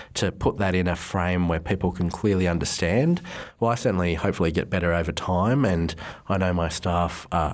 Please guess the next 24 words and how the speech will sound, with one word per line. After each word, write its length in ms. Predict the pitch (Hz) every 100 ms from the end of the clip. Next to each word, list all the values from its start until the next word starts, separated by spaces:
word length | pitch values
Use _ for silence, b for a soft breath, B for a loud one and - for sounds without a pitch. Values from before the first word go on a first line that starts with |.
| -
are 260 | 82 82
looking 360 | 87 98 - 87
at 180 | 82 80 B B -
the 80 | 104
last 260 | 113 117
couple 220 | 110 104
of 60 | 95
years, 340 | 98 107 110
what 120 | 101 92
we've 160 | 90
done, 340 | 95 92 95 92
what 120 | -
we 60 |
can 120 | 90 90
do 120 | 87
better, 480 | 92 95 92 90 90 B B B
and 100 | 92
how 140 | 98 92
we 80 |
can 300 | 90 87 80
start 440 | - - 87 85 -
to, 400 | - 87 82 - -
to 180 | 98 -
actually 580 | 95 - 95 82 82